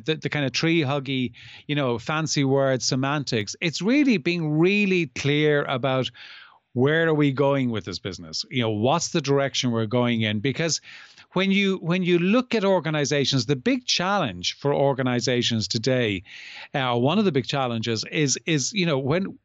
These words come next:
the people that we're recruiting and developing are becoming into leadership roles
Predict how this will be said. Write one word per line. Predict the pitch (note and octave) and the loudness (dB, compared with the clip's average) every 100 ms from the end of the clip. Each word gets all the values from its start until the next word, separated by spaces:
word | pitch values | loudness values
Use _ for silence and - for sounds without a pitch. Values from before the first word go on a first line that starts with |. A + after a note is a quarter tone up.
| - | -10
the | D3 D3+ _ _ _ | -4 -4 _ _ _
people | - A#3+ A#3+ | 0 2 2
that | G#3 | 2
we're | E3 D3 | 2 0
recruiting | - F3 G#3+ F3+ F3 | 0 0 0 0 0
and | C#3 | 0
developing | C3+ D3 D#3+ D3 C#3 | 0 0 0 -2 -2
are | B2+ | 0
becoming | B2+ B2 E3+ D3+ | -2 -2 -2 0
into | D3+ F3+ D#3 | 0 0 0
leadership | C3+ C#3 B2 C3 A2 | 0 0 0 -2 0
roles | A#2+ A2 F#2 - | 2 2 0 -4